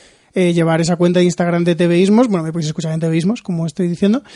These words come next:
y nos podéis, eh, escuchar a Bárbara y a mí en un podcast que se llama Madrid de Gatos, que en algún momento volverá, muy pronto, ya lo avisamos, después de, de prácticamente lo mismo que hemos estado sin grabar Doctor Who, pues, <laughs> más o menos lo mismo, también volverá a Madrid de Gatos. Va a ser un, un doble, un doble comeback.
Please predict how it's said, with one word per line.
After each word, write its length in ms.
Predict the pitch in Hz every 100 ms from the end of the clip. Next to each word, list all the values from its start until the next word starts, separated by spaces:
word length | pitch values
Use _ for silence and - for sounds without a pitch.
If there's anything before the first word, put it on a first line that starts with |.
| - - -
y 260 | 240 247 277 226
nos 140 | 196
podéis, 340 | 196 180 -
eh, 320 | 196 190 190 190
escuchar 340 | 180 202 220
a 60 | 175
Bárbara 300 | 151 165 185
y 20 |
a 80 | 214
mí 280 | 254 302 -
en 300 | 196 175 170
un 240 | 170 170
podcast 340 | 156 190 180 226
que 80 | 185
se 60 |
llama 100 | 202
Madrid 320 | 185 170 196
de 140 | 180 196
Gatos, 400 | 214 214 240 247
que 140 | 208
en 80 | 226
algún 160 | 202 190
momento 320 | 185 190 190
volverá, 340 | 185 185 202
muy 280 | 233 220 233
pronto, 360 | 180 202 202 254
ya 140 | 196
lo 80 | 185
avisamos, 480 | 175 175 190 214 247
después 340 | 185 - 190
de, 320 | 180 190 190 196 - - -
de 180 | 185 170
prácticamente 520 | - 196 214 220 220
lo 60 |
mismo 280 | 214 220 214
que 60 | 196
hemos 160 | 214
estado 160 | 196 208
sin 120 | 190
grabar 280 | 202 202 208
Doctor 320 | 202 - 196
Who, 300 | 190 330 359 _ - - - -
pues, 360 | - 415 330 -
<laughs> 60 | 330
más 180 | 233 240
o 40 |
menos 320 | 247 233 220
lo 120 | 220
mismo, 480 | 226 349 403 403 403 -
también 220 | 214 233
volverá 280 | 226 214 226
a 40 |
Madrid 260 | 214 202 208
de 140 | 202
Gatos. 280 | 165 156 170
Va 60 | 196
a 60 |
ser 160 | - 233
un, 180 | 214 202
un 160 | 208
doble, 320 | 208 220 214 202
un 80 | 220
doble 260 | 214 208
comeback. 540 | 202 185 156 151 -